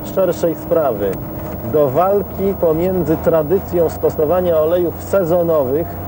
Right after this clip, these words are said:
a nowoczesnością, która polega na używaniu olejów wielosezonowych. I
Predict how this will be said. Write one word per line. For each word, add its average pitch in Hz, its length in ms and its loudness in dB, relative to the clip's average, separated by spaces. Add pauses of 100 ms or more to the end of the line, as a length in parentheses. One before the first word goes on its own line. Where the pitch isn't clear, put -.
(400)
a 160 100 0
nowoczesnością, 185 920 2
która 170 260 2
polega 170 380 2
na 160 140 2
używaniu 147 540 2
olejów 147 480 0
wielosezonowych. 120 960 0 (180)
I 143 160 -2